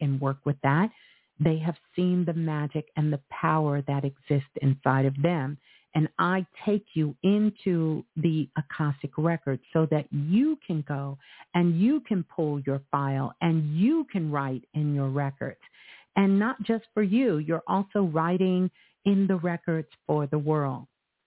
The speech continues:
But journaling, you can do it as well, too. You can do it through quests like we did now, in a regression to go into the future. This is a way that you can do it.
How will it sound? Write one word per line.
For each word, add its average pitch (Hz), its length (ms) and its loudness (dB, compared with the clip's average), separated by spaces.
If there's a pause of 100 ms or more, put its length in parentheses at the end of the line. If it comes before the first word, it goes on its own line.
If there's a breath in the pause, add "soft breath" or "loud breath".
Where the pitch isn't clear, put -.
(120)
But 156 260 0
journaling, 220 840 2
you 196 140 0
can 196 220 0
do 170 240 -2
it 165 180 -4
as 160 220 0
well, 151 360 0
too. 139 280 0
You 175 100 0
can 170 200 2
do 233 260 2
it 247 180 -2
through 208 380 2
quests 185 460 -2 (520 soft breath)
like 170 220 0
we 165 220 -2
did 151 200 -2
now, 175 440 -2
in 180 120 0
a 175 60 0
regression 180 920 -2
to 160 60 -8
go 160 420 -2
into 175 320 -2
the 185 100 2 (140)
future. 226 560 0 (100)
This 190 220 2
is 190 160 -4
a 190 60 2
way 156 440 0 (440 soft breath)
that 156 260 2
you 143 260 -2
can 160 160 2
do 185 260 0
it. 135 160 -6